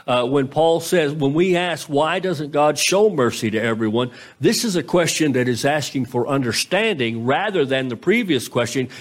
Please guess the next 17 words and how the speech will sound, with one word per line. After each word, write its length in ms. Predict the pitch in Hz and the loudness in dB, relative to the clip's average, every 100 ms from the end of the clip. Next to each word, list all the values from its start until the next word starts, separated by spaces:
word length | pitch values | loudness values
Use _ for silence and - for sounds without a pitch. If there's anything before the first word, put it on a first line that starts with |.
| - | -2
And 140 | 151 | 0
you 40 | |
know, 120 | 180 202 | 2 2
this 240 | 233 - | 2 0
is 100 | 220 | -2
the 80 | 160 | -2
second 400 | - 220 214 151 | 0 0 -2 -2
question 400 | 190 196 - 120 | 0 0 0 -4
that 100 | 120 | -2
Paul 280 | 131 131 107 | 0 0 -2
has 160 | 92 | -2
asked. 460 | 120 95 - - - _ _ _ _ _ _ _ _ - | -2 -2 -6 -14 -16 _ _ _ _ _ _ _ _ -2
You 80 | 123 | 0
know, 100 | 120 | 2
when 180 | 123 | 2
he 200 | 123 202 | 2 2
says, 600 | 208 - 190 127 120 - | 2 0 0 0 -2 -6